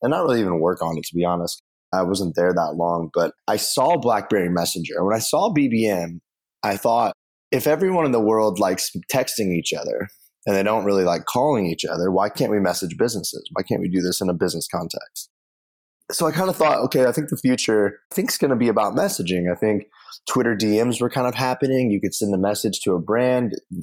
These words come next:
It was recorded forever. The, your call was finally recorded for quality purposes 'cause it never is on the call. And at the same time,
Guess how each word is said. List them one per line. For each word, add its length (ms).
It 80
was 180
recorded 460
forever. 640
The, 140
your 160
call 380
was 160
finally 400
recorded 500
for 160
quality 380
purposes 680
'cause 140
it 160
never 300
is 120
on 140
the 80
call. 440
And 400
at 140
the 80
same 400
time, 540